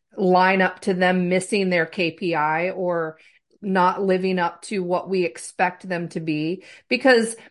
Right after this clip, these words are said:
reviews are a really horrible, in my opinion, way to assess a person's entire personality, because it's coming from the lens of whoever your boss is at the time.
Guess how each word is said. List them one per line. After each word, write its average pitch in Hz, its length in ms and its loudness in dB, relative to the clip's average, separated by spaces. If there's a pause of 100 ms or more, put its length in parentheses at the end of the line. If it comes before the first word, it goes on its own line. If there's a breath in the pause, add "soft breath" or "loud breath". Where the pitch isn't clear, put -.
(480)
reviews 214 800 4
are 214 280 6
a 190 80 2
really 226 600 0 (920)
horrible, 180 580 2
in 180 200 -2
my 180 160 0
opinion, 156 640 -6
way 180 640 2 (220 loud breath)
to 233 160 2
assess 202 420 2
a 202 80 0
person's 180 720 -4 (180)
entire 190 560 2
personality, 196 1080 -2 (380 soft breath)
because 233 340 2
it's - 200 0
coming 262 480 0
from 196 460 2
the 190 100 0
lens 190 420 2
of 185 220 -2
whoever 196 440 0
your 185 200 -2
boss 160 360 -6
is 185 160 -6
at - 140 -6
the 190 60 -10
time. 220 560 -2